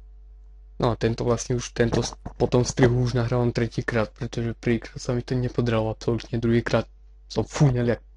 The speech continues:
prasa do mikrofónu a tretíkrát je toto. Takže o čo ide? Kde som to skončil vlastne? Skončil pri tom, že keď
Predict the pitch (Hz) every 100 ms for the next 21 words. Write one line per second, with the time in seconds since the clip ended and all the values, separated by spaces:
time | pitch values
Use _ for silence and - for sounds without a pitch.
0 | - 117 - - 117 117 120 127 - 117
1 | 117 117 113 - - - - - - -
2 | - - - - - - - - - 113
3 | - - 117 107 104 98 - 90 - -
4 | - - - - - - - - - -
5 | - 131 151 143 - 131 120 104 - -
6 | - - - - - - - - - -
7 | - - - - - - - 143 - 143
8 | - 139 135 - - 123 120 131 - 117
9 | 120 - 117 117 - - - - - -
10 | - - 143 160 147 156 143 139 131 127
11 | 135